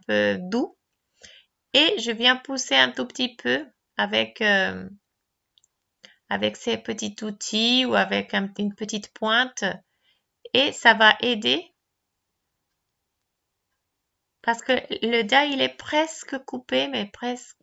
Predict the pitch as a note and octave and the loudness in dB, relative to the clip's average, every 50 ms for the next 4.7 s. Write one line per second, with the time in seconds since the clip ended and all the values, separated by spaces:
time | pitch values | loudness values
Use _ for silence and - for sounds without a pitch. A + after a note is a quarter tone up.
0 | - - - G#3 G#3 G3+ G3+ G#3 G#3 A3+ A#3 A#3 A#3+ A#3 A3+ A#3+ A#3+ B3 B3 B3 | -20 -10 -6 -4 -2 0 0 0 4 4 4 4 4 0 -2 0 0 0 0 0
1 | - - _ _ _ _ F#3 F#3+ G#3+ G#3 - - A3+ A3 - G#3 - - - G#3 | -2 -6 _ _ _ _ -6 -6 -6 -4 -4 -4 -4 -4 -6 -8 -2 2 4 4
2 | G3 F#3+ G3 G3+ - - - A#3 B3 - - A3 A3 - - G3+ G3 G3 - - | 4 4 2 -2 0 2 4 4 4 4 2 -2 -2 -2 -4 -4 -4 -4 -2 -2
3 | A#3+ G#3+ A#3 A#3 G#3 A3+ A#3 A#3 A#3 - - - C#4 C4+ - - B3+ B3 A#3 A3+ | -2 0 0 0 2 4 4 4 2 0 -6 -8 -8 -8 -4 -2 0 0 0 0
4 | A3+ - - - A#3 A3 - - - - A3+ A3+ B3+ | -2 -6 -8 -6 -6 -6 -8 -6 -4 -2 -2 -2 -4